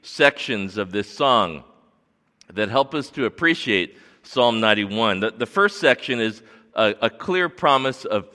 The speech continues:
of peace. There's a promise of peace in the first section. And then the second section is, is, is to understand the promise. You have to,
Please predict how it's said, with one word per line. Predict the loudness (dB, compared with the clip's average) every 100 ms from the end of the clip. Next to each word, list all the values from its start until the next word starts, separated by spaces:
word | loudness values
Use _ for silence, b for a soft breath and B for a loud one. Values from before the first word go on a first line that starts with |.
| -10
of | -10
peace. | -6 -4 -4 -8 -8
There's | -6 -6
a |
promise | -6 0 0 0 -6
of | -12 -12
peace | -6 -4 -4 -12 -20 b b -8
in |
the | -6
first | -4 -2 -4 0
section. | -2 -2 -6 -6
And | -4 -2
then | -2 -4 B B B
the | -6
second | 0 0 0 -2
section | -2 2 2 0 -4 -2
is, | -4 -8 b b b b -20 -6
is, | -4 -4 -6
is | -8 -8
to | -2 0
understand | 2 0 -4 -4 -2 0 0
the | -4
promise. | -2 0 2 0 -4
You | -6
have | 0 0 0
to, | 2 2